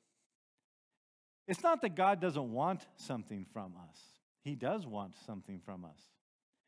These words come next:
But God makes it very clear what he wants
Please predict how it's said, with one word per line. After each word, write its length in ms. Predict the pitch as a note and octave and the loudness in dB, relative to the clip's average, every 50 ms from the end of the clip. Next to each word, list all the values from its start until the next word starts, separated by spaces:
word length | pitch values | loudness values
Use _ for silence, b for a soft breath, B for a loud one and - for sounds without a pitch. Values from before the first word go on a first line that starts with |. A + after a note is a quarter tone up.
| _ _ _ _ _ _ _ _ _ _ _ _ _ _ _ _ _ _ _ _ - | _ _ _ _ _ _ _ _ _ _ _ _ _ _ _ _ _ _ _ _ 2
But 180 | F#3 F#3+ E3+ | 2 4 4
God 240 | F3+ A#3+ C#4 D4+ C4 | 6 6 6 6 6
makes 220 | B3+ B3+ G#3 - | 4 2 0 0
it 80 | G3+ F3 | -4 0
very 260 | D#3+ G#3+ G#3 F#3+ F3 | 2 2 4 4 2
clear 440 | - - - - B3+ D4+ D#4+ D#4 A#3+ | 0 -4 -10 -6 -2 -2 0 2 2
what 200 | F3+ C#3 C3+ C3 | 2 2 0 -2
he 240 | A2 - C#3+ D3+ C3+ | -2 -4 -4 -4 -2
wants 380 | A#2+ A2+ A#2+ A#2 G#2+ G2+ - | -2 -4 -4 -4 -6 -8 -10